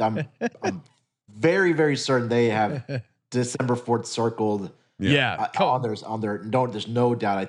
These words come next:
Speaker 1: they're gonna wanna go in and win that game for
Speaker 3: All right,
Speaker 1: sure.
Speaker 3: we, we got a tricky spot here.
Speaker 2: Ooh.
Speaker 3: La-,
Speaker 2: Last
Speaker 3: at,
Speaker 2: five.
Speaker 3: at Da-, at last four, at Dallas.
Speaker 2: Last five, right.
Speaker 3: At Dallas, Kansas City,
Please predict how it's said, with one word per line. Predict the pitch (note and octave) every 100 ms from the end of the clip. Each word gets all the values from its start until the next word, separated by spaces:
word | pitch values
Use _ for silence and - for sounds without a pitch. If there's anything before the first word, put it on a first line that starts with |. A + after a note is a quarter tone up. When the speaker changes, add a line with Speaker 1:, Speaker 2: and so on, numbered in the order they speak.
| -
Speaker 1:
they're | G#2 A2+
gonna | A#2
wanna | A2 G2+
go | F#2+ G2+
in | F#2+
and | F2
win | F2+
that | D#2+ D2
game | E2 E2
for | F2+
Speaker 3:
All |
right, | F#2
Speaker 1:
sure. | G#2 - F#2+
Speaker 3:
we, | G#2
we |
got | A2+
a | G#2
tricky | - B2+ A#2+ A2
spot | - G#2 G2 F#2
here. | G2 G2 F#2+
Speaker 2:
Ooh. | F#2 E2
Speaker 3:
La-, | G2+ G2+ E2
Speaker 2:
Last | C#3 C3 E3
Speaker 3:
at, |
Speaker 2:
five. | D#3 D3+ B2+
Speaker 3:
at | C3+ D#3
Da-, | C#3 B2+ C3
at | A#2+ C3
last | A#2+ C3+ D3+
four, | C#3+ B2+
at | C#3 D#3+
Dallas. | C#3+ C#3+ D3 D#3+
Speaker 2:
Last | F#3 F3 -
five, | F3+ E3+ D3 C3 A#2
right. | G#2+ G#2 F2
Speaker 3:
At | B2+ D#3+
Dallas, | D3+ D3 C#3+ C#3+ C3+
Kansas | - C#3 D3 D3+ -
City, | B2+ F#2+ F#2+